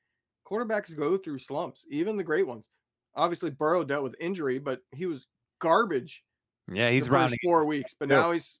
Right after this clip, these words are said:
Speaker 1: rounding the corner. Can Purdy rebound? And I'm not saying he's gonna be as great as those guys. He won't be. <laughs> I, I'll say that right now. He will never be as elite as those guys that I just
Speaker 2: Oh, no.
Speaker 1: mentioned. But the point is, he can rebound and still be the franchise guy. Like,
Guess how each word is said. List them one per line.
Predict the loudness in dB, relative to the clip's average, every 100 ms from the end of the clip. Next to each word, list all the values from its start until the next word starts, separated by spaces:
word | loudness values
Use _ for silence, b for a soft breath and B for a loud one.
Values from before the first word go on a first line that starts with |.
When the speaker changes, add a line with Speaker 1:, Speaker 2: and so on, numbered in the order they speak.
| -4
Speaker 1:
rounding | -2 -2 -4
the |
corner. | -8 -10 _ _ _ _ -8
Can | -6 -4
Purdy | -2 0 2 0 -6 _ -8
rebound? | -4 -4 -6 -8
And | -6
I'm | -4 -2
not | -2
saying | -2 -4 -4 -4
he's | -8 -8
gonna | -8 -6
be | -6
as | -6
great | -4 -4
as | -4
those | -6 -8
guys. | -10 -14
He | -10
won't | -10 -10
be. | -18 _ _ -20
<laughs> | -18 -16 -18 -20 _ _
I, | -4 -2 4
I'll | 4 4
say | 2 4
that | 4
right | 2 0
now. | -4 -10 _
He | 4
will | 6
never | 6 4 2
be | 2 2
as | 2
elite | -2 -2 -2
as | -4
those | -4 -6
guys | 0 0 0
that | -4 -6
I |
just | -6 -4
Speaker 2:
Oh, | -4
no. |
Speaker 1:
mentioned. | -2 -4 -4 _ _ _
But | -6
the | -4
point | 0 2 2
is, | -2 -4 -12 _
he | -6
can | -4 -4
rebound | -2 0 -2 -2
and | -8
still | -6 -4
be | -2 -6
the | -6
franchise | -8 -8 -8 -8
guy. | -2 -2 -2
Like, | -6